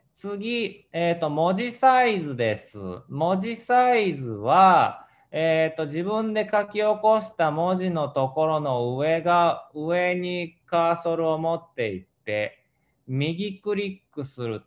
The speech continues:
と、二つ目に文字サイズが出てきます。なので、ここの文字サイズで、例えば十六とか十八ぐらい選んだら、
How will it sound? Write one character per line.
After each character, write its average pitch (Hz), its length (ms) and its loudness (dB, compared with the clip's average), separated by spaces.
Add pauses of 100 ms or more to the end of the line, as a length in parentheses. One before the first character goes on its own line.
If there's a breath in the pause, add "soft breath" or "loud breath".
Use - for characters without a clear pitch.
(120)
と、 - 260 -4 (300)
二 185 340 0
つ 190 160 -6
目 180 220 0
に 143 100 -6
文 120 240 -2
字 185 160 -4
サ 180 240 2
イ 131 100 -4
ズ 104 120 -12
が 135 160 -2
出 104 100 -6
て 90 140 -10
き 87 100 -20
ま 78 160 -20
す。 - 180 -20 (460)
な 170 140 -8
の 160 80 -8
で、 165 140 0
こ 170 120 -6
こ 185 140 -2
の 180 100 0
文 170 220 0
字 185 160 -2
サ 190 340 6
イ 170 80 -2
ズ 135 140 -8
で、 151 140 -2
例 170 280 0
え 165 60 0
ば 147 520 0
十 170 640 -4
六 170 420 0
と 127 120 -4
か 107 220 -2
十 135 200 -6
八 139 300 -6
ぐ 117 140 -4
ら 107 120 -2
い 101 120 -4
選 110 260 -6
ん - 20 -8
だ 175 140 4
ら、 156 340 0